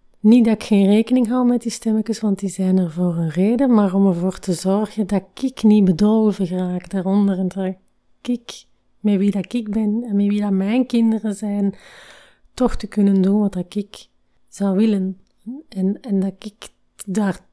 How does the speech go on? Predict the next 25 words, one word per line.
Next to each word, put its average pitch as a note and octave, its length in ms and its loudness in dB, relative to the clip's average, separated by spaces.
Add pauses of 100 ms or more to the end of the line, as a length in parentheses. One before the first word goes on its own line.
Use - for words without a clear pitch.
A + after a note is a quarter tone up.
boven G3+ 420 4
geraak, G3 760 -4 (1160)
is - 220 -2
me G3+ 200 2
één A#3+ 360 6
vraag G3+ 420 -4
stellen. G3 640 -2 (1000)
Wat G3 240 2
is A#3 240 0
voor E3 260 -4
mij F#3 380 2
nu F3+ 420 4
het D3 240 -4
belangrijkste? D#3 1000 -6 (840)
Wat G3 160 -6
vind A#3+ 320 2
ik G#3+ 220 -2 (460)
echt - 600 -4 (320)
belangrijk? D#3+ 1040 -4 (1600)
En A3 160 4
als G#3 120 6
ik G#3+ 120 2
mij G#3 180 6
die F#3 160 4
vraag G3+ 420 0